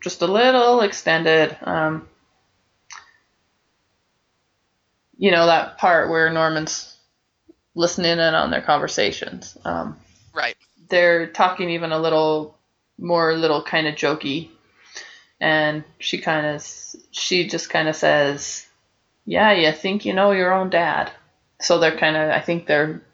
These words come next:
Speaker 1: breaching the subject of the B letters.
Speaker 2: Right.
Speaker 1: Um,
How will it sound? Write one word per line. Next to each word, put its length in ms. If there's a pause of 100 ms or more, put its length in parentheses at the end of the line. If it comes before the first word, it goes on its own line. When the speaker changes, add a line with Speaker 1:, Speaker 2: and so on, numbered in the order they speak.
(120)
Speaker 1:
breaching 480
the 80
subject 500
of 180
the 80
B 220
letters. 600 (460)
Speaker 2:
Right. 360 (760)
Speaker 1:
Um, 400